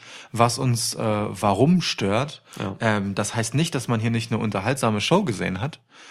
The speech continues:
Speaker 1: Ne? Äh, das war es ja trotzdem, aber, ähm, das, wie gesagt, es bleibt einfach, äh, hinter seinen Möglichkeiten zurück und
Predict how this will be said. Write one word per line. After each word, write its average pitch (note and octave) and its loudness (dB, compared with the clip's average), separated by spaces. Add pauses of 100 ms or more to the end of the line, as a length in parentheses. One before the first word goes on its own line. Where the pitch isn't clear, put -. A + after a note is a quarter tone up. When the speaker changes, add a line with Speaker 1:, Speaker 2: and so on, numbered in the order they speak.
(200)
Speaker 1:
Ne? E3+ 0 (120)
Äh, F#2+ -2
das G2 -8
war G#2 4
es B2+ -4
ja G#2+ 0
trotzdem, A2 -4
aber, F#2 -2
ähm, F2 -8 (520)
das, A2+ -6
wie A#2 -6
gesagt, B2+ -6
es - -10
bleibt F#2 -4
einfach, A2+ -4
äh, G#2 -6
hinter A2 -2
seinen G2+ 0
Möglichkeiten G#2 -2
zurück A#2 -4
und G2+ -6